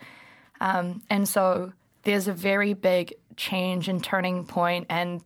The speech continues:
there's a very different mindset that's going on behind the tech.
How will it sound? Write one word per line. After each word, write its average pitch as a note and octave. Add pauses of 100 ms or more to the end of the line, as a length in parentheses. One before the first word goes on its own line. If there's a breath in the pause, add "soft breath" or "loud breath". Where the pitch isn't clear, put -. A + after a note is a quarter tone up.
there's F#3
a F3+
very F#3+ (380 loud breath)
different G3+
mindset F#3
that's -
going F3+
on F3
behind E3
the F3
tech. -